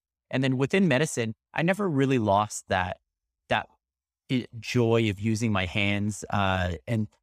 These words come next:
in medicine, you don't have too many opportunities to do that. But in, uh, in gastroenterology, you're, you're sort of this almost pseudo surgeon, right? You're doing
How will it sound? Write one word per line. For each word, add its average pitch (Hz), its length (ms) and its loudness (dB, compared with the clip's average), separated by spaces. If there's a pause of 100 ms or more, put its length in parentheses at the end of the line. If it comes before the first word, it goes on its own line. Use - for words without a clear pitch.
(180)
in 127 260 -2
medicine, 160 500 0
you 143 80 0
don't 156 140 -2
have 160 200 0
too - 220 -4
many 131 240 2
opportunities 107 800 0
to - 160 -6
do 98 200 -4
that. 135 300 0 (500)
But 107 220 0
in, 110 500 0
uh, 98 360 0 (220)
in 98 340 -8
gastroenterology, 123 960 0 (240)
you're, 110 300 0
you're 120 180 -2
sort 131 240 0
of 113 100 -4
this 107 220 -2
almost 117 320 0
pseudo 104 340 0
surgeon, 90 540 -2
right? 101 180 0
You're 113 140 0
doing 117 340 0